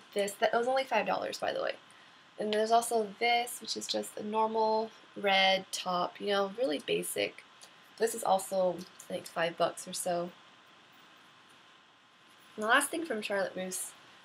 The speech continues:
is this top, which is more of a partyish top. It's almost a dress. And it just has nice detailing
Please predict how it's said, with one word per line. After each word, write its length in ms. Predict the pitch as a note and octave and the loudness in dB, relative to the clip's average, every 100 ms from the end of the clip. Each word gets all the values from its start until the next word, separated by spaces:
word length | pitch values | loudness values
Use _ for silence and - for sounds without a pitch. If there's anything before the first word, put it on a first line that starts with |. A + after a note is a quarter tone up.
| - - - _ | -20 -20 -20 _
is 400 | G#3+ G#3 G3 - - | 0 0 -2 -8 -4
this 440 | B3 D#4+ - - - - | 0 0 -2 -6 -10 -10
top, 440 | - - - - - - - - - - - _ _ _ _ _ _ _ _ _ _ _ _ _ - | -8 -4 -4 -4 -10 -20 -20 -16 -16 -16 -20 _ _ _ _ _ _ _ _ _ _ _ _ _ -20
which 120 | - A#3 | -8 -6
is 120 | A3+ | -2
more 220 | B3 C#4 | 2 4
of 80 | D4 | 2
a 80 | A3 | -2
partyish 580 | - G3 G3+ G#3 G#3 | -2 0 2 2 0
top. 160 | G#3+ A3 | -2 -4
It's 140 | G3+ | -2
almost 360 | G3+ A3+ D4 - | 0 0 0 0
a 60 | F#3 | -4
dress. 480 | - F3 F3 F#3 - - - - - - - - - - _ _ _ _ | 2 4 6 4 -4 -12 -20 -20 -20 -20 -20 -20 -20 -20 _ _ _ _
And 280 | A3 A3 G#3 | 0 4 2
it 20 | |
just 140 | A#3 - | 0 0
has 240 | A3+ A3+ - | 0 0 -2
nice 300 | A3+ B3 C4 | 2 2 2
detailing 960 | - G#3 G#3 - G#3+ G#3+ G#3 G#3 G#3 | -4 -6 -6 -6 -4 -2 0 0 -2